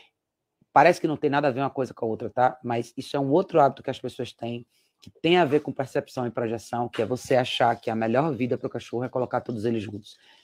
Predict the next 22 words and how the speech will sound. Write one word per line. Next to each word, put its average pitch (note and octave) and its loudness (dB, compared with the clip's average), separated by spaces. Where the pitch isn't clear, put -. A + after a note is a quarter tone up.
"Ah, C3 6
eu C#3+ 6
tenho C3+ -4
um B2+ -8
cachorro, B2 -8
eu A#2+ -2
vou A#2 0
adotar A#2 -2
um A2 -8
segundo G#2+ -10
cachorro A2 -6
e A2+ -2
eu A#2 0
vou A2 -2
simplesmente B2 -10
colocar A#2 -2
os A2 -4
dois A2+ 0
juntos A2+ -6
aqui A#2 -8
nesse G#2+ -6
ambiente, G#2+ -4